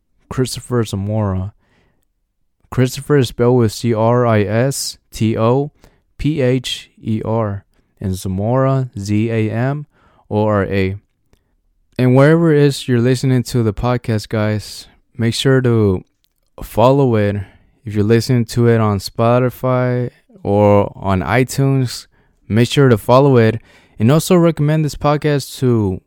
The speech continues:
one of your friends or family member that likes speaking about horror-related stuff.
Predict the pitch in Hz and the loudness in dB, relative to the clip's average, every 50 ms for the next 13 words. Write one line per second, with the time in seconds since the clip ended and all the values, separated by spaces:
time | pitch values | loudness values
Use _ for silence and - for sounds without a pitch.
0 | - _ _ - - - 117 120 127 127 123 120 107 - - - 120 135 147 143 | -20 _ _ -18 -10 -6 -2 0 0 0 0 0 -2 -2 -2 -2 0 0 2 0
1 | 139 127 120 113 - - - - - - 101 101 95 90 - 117 123 135 139 139 | 0 -2 -4 -6 -8 -12 -14 -14 -12 -8 -4 -4 -4 -4 -4 -4 -2 -2 0 0
2 | 131 123 117 117 120 117 110 107 104 98 92 104 - _ _ _ _ _ - 101 | 0 0 0 0 0 0 0 0 -2 -2 -2 -4 -8 _ _ _ _ _ -2 0
3 | 95 92 92 92 - _ _ - 104 101 107 120 120 117 - - - - - - | 0 0 -2 -4 -8 _ _ -10 -6 -4 -2 -2 -2 -4 -6 -10 -10 -10 -10 -12
4 | - _ _ _ _ _ _ _ _ _ _ - - - - 123 117 - 123 117 | -14 _ _ _ _ _ _ _ _ _ _ -20 -20 -4 -2 -2 -2 0 0 0
5 | 113 107 107 113 107 110 104 101 98 95 92 - _ _ _ _ _ _ _ _ | 0 0 0 0 0 2 2 2 0 -2 -4 -12 _ _ _ _ _ _ _ _
6 | _ - - - 113 127 131 120 104 92 92 95 101 104 _ _ _ _ _ _ | _ -16 -8 -4 0 4 4 6 6 4 2 -2 -4 -8 _ _ _ _ _ _
7 | _ _ _ 104 101 98 98 107 110 110 110 98 - - - 101 90 90 92 - | _ _ _ -2 -2 0 0 0 0 0 -2 -4 -6 -6 -4 -4 -4 -4 -4 -8
8 | - - - _ | -14 -20 -20 _